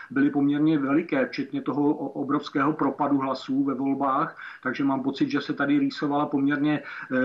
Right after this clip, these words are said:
nezanedbatelná šance, že by minimálně do druhého kola mohl postoupit. Takže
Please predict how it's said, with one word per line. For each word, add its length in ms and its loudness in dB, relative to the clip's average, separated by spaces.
nezanedbatelná 960 0
šance, 480 0
že 140 0
by 400 2
minimálně 580 2
do 100 0
druhého 420 2
kola 220 0
mohl 200 2
postoupit. 460 0
Takže 280 0